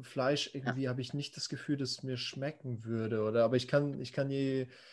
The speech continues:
Speaker 1: ich kann das
Speaker 2: Ja.
Speaker 1: voll nachvollziehen, was du sagst. Ey,
Speaker 2: Ja.
Speaker 1: Thema Schwingung, ne? Weißt du, was
Speaker 2: Ja.
Speaker 1: ich in letzter Zeit so krass finde? Dass so vieles von diesen Geschichten mit Schwingung und so weiter immer mehr wissenschaftlich so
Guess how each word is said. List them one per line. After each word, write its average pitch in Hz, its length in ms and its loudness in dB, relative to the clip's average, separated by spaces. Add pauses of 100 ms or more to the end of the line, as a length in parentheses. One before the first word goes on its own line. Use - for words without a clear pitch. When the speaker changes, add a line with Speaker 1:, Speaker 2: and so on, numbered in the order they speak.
(300)
Speaker 1:
ich 135 120 -4
kann 143 120 4
das 143 140 4
Speaker 2:
Ja. - 80 8
Speaker 1:
voll 143 280 4
nachvollziehen, 131 680 0
was 113 200 -8
du 120 80 -4
sagst. 113 520 -2 (760)
Ey, 143 100 8
Speaker 2:
Ja. 139 60 6
Speaker 1:
Thema 190 260 8
Schwingung, 131 640 2 (160)
ne? 131 180 0
Weißt 151 200 6
du, 196 40 -2
was 190 100 2
Speaker 2:
Ja. 131 100 12
Speaker 1:
ich 127 60 -4
in 139 120 -20
letzter 156 300 4
Zeit 135 400 6 (100)
so - 160 -6
krass 135 320 2
finde? 127 380 0 (240)
Dass 113 120 -2
so 147 140 4
vieles 156 460 0
von 127 160 -2
diesen 120 260 0
Geschichten 120 500 -4
mit - 300 -6
Schwingung 135 600 -2
und 117 120 -4
so 107 160 -4
weiter 135 440 2 (280)
immer 147 280 2
mehr 127 420 4
wissenschaftlich 120 840 -2
so 107 300 -2